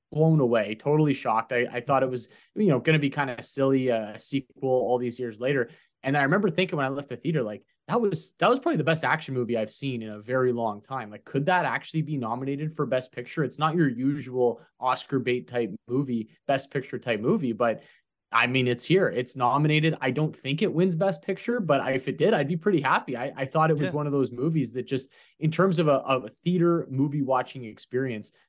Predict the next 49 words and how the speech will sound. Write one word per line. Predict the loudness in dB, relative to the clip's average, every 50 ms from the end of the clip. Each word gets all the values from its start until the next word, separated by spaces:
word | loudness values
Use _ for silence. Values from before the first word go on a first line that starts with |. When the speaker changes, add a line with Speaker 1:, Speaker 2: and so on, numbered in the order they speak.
| _ 0
Speaker 1:
that's | 0 2 2
as | 0 0 2
good | 2 2 0
as, | 0 -2 -4
as | -10 -6 -4 -4 -4 -2
it | -2 -2
gets. | 0 0 0 0 -2
And | -4 -4 -6 -12 -20 _ _ _ -6
at | -2 2
the | 2 2
end | 4
of | 2
the | 2
day, | 4 4 4 4
that's | 2 2 0 -2
what | -2 -2 0
we're | -2 -2
here | -2 -2 -4
for, | -4 -4 -4 -6 -4
right? | -4 -4 -4 -2
We're | -2 0
here | 0 2 2
to | 0 -2 -4
be | -4 -2
Speaker 2:
Oh, | -2
yeah. | -2
Speaker 1:
entertained. | -2 -4 -10 -14 -14 -14 -14 -14 -16 _ _ -16 -16 -14 _ -6
We're | -4 -2 -2 -2 -4 -6 -10 -14 -14 -16 -14 -8 -6
here | -6 -6
to | -6
sit | -8 -8 -8 -8 -8 -8 -10 -6 -4 -4
in | -4 -4
the | -6 -8
theater | -8 -8 -8 -8 -10 -14 _ _ _ _ -20 -20 -20 -20 -18 _
and | -12 -10 -10 -6 -4
get | -4 -4 -4 -4 _ _ _ _
blown | -12 -12 -12 -12 -16 -16 _ -4
away | -2 -2 0 0 0 0 0 0
by, | 0 0 2 2 2 0 -2 -8 _ _ _ _ -8
you | -6
know, | -4 -2
action | 0 0 0 0 -2 -6 -8
sequences | -6 -6 -8 -6 -8 -10 -8 -6 -4 -2 0
or | 0 0 0
great | -2 -4 -4 -4 -4
acting. | -4 -6 -6 -6 -4 -4 -4 -4
And | -4
I | -6 -6
thought, | -2 -2 0 0 -2